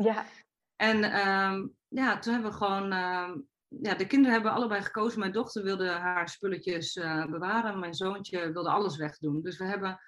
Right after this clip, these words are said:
Speaker 2: op de rommelmarkt gezeten, op Marktplaats. We hebben alles verkocht. Aan vrienden en familie ook. Dus we zien nu items in hun huis wat
Speaker 1: <laughs>
Speaker 2: van ons is geweest. En van het geld hebben we een heel groot feest gegeven. Met ijskookkar en gewoon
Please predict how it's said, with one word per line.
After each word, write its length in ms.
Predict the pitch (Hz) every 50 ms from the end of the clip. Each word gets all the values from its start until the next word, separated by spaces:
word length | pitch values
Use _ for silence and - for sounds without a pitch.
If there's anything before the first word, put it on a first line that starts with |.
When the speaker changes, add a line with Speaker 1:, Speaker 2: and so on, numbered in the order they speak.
| - _ -
Speaker 2:
op 120 | - 220
de 140 | 240 233 233
rommelmarkt 520 | 226 226 220 196 175 175 180 180 - -
gezeten, 360 | - 147 180 185 175 180 -
op 100 | 214 214
Marktplaats. 840 | - 202 202 190 190 190 190 - 196 180 180 190 - - - - - - - - - - _ -
We 80 | 196
hebben 260 | 208 214 214 - - -
alles 320 | - 262 285 302 311 - -
verkocht. 640 | - 226 - 214 226 330 381 - - - - - -
Aan 160 | - 226 220
vrienden 360 | 214 - 254 269 277 277 247 196
en 60 | 202
familie 400 | - 226 233 269 277 254 - -
ook. 220 | 180 247 262 294
Dus 160 | 277 254 -
we 80 | - 208
zien 220 | - 214 214 214
nu 200 | 208 214 214 - - - 190 208
items 360 | 214 - 196 180 180 - -
in 220 | - - 208 190
hun 160 | 190 196 196 190
huis 580 | 190 190 196 180 175 175 170 - - - - -
wat 340 | - 202 190 190 - 196 180
Speaker 1:
<laughs> 40 | -
Speaker 2:
van 180 | 196 190 180
ons 140 | 202 240 -
is 120 | 254 233 -
geweest. 400 | - 226 233 277 302 - - _ - - - - - - - - -
En 100 | 233 220
van 120 | - 220 214
het 120 | 196 202 - -
geld 260 | 233 254 294 302 -
hebben 280 | 220 220 202 196 196 190
we 40 | 180
een 60 | 156
heel 280 | 170 202 247 285 302 302
groot 320 | - - 220 214 208 208
feest 300 | - 185 165 160 156 - -
gegeven. 580 | 170 147 - 165 147 147 147 143 - 160 170
Met 320 | 185 196 190 190 - - -
ijskookkar 920 | - 226 220 220 208 - - - 196 180 185 - - 196 185 185 180 185 -
en 240 | - 190 190 190 185
gewoon 380 | - 190 185 190 190 - -